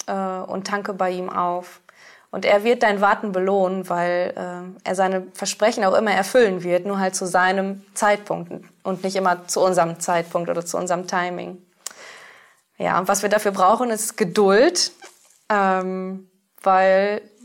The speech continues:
Gott tatsächlich seine Zeit braucht. Er hat uns auch nicht so in einer Sekunde gerettet, sondern seine Zeit dafür gebraucht. Und Jesus musste erst vom Baby zum Mann werden.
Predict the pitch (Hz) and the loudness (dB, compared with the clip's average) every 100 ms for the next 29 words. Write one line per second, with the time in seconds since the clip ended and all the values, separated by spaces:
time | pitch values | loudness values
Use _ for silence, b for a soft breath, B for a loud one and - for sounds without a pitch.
0 | - 214 190 - - 220 214 180 180 254 | -4 0 2 0 -4 -4 0 0 0 -4
1 | 254 170 170 233 - 320 330 330 170 165 | 0 0 2 -2 0 2 2 2 4 6
2 | 170 170 180 175 185 190 185 190 196 190 | 4 0 -2 -2 -2 0 -2 0 -4 -2
3 | 196 220 214 208 202 202 202 196 208 220 | 0 2 2 0 0 -2 -2 0 0 -2
4 | 233 240 254 262 220 214 220 214 220 B | 0 0 0 -2 -2 -2 -2 -4 -6 B
5 | B B - 202 202 196 196 196 196 - | B B -2 0 0 0 0 2 -2 -4
6 | 208 208 202 208 220 226 208 196 190 202 | -4 -4 -2 2 2 0 -6 -6 -6 -6
7 | 208 208 - - 202 - 208 196 208 208 | -8 -6 -2 0 -2 -4 -6 -4 -6 -4
8 | 214 214 196 190 196 196 202 208 214 | -6 -4 -2 -2 0 2 2 0 -6